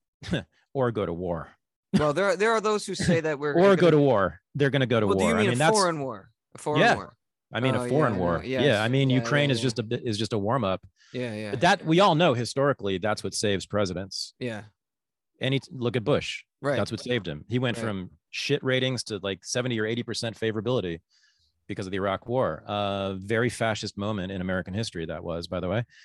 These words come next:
Speaker 1: So, yeah, I think that's, I wouldn't, I mean, wow. <sighs>
Speaker 2: Let's hope,
Speaker 1: I,
Speaker 2: well,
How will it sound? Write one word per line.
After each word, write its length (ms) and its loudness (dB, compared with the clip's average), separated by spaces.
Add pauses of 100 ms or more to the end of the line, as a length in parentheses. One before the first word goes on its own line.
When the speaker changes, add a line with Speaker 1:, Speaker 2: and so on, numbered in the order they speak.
(300)
Speaker 1:
So, 480 2 (280)
yeah, 260 2
I 80 2
think 260 -2
that's, 840 -4
I 140 0
wouldn't, 400 0 (400)
I 80 -6
mean, 340 -2 (420)
wow. 440 -6 (1500)
<sighs> 20 -12 (840)
Speaker 2:
Let's 140 -12
hope, 140 -2
Speaker 1:
I, 80 -6
Speaker 2:
well, 260 2